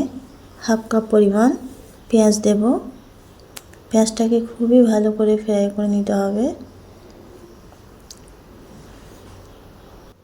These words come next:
পেঁয়াজটা খুব ভালো করে ফ্রাই করে নিয়ে তিন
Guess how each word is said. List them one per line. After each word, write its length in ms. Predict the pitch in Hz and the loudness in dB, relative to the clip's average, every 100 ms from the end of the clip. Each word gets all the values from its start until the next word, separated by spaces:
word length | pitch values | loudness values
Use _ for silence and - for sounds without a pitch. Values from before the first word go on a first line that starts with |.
| _ _ _ - | _ _ _ -8
পেঁয়াজটা 460 | 233 233 233 240 233 - | -2 -2 -4 -6 -8 -8
খুব 140 | 233 202 | -8 -6
ভালো 220 | 214 208 220 | -4 -2 0
করে 180 | 220 220 220 | 0 0 0
ফ্রাই 220 | 220 196 202 | -2 -2 -4
করে 160 | 220 226 226 | -2 2 4
নিয়ে 200 | 202 208 247 - - - - - - - - - - - - - - - - - - - - - - - - - - - - - - | 2 0 -2 -8 -20 -20 -20 -20 -20 -20 -20 -20 -20 -20 -20 -20 -20 -20 -20 -20 -20 -20 -20 -20 -20 -20 -20 -20 -20 -18 -18 -18 -4
তিন 140 | 254 | 2